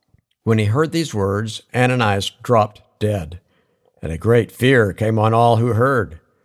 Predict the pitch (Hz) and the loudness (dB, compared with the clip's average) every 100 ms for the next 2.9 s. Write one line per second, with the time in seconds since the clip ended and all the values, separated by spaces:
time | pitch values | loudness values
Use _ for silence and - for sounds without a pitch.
0 | _ _ _ _ _ _ 98 101 98 131 | _ _ _ _ _ _ -2 -2 0 0
1 | 139 101 98 107 131 - - _ - 82 | 0 0 0 0 -2 -6 -20 _ -12 -8
2 | 95 - 139 - 98 92 101 107 | -8 -8 -12 -4 -2 -2 -2 -4